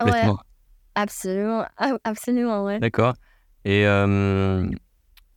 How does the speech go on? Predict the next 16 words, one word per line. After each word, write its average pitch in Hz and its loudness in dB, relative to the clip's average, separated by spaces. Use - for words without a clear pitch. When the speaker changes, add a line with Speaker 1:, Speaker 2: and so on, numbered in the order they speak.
Speaker 2:
euh, 92 0
est-ce 92 -2
qu'il 104 2
y - 6
avait 95 2
des 92 0
choses, 117 0
euh, 90 2
au 95 0
contraire, 101 0
euh, 90 0
que - -6
tu - -4
ne 92 2
t'attendais 98 0
pas, 110 2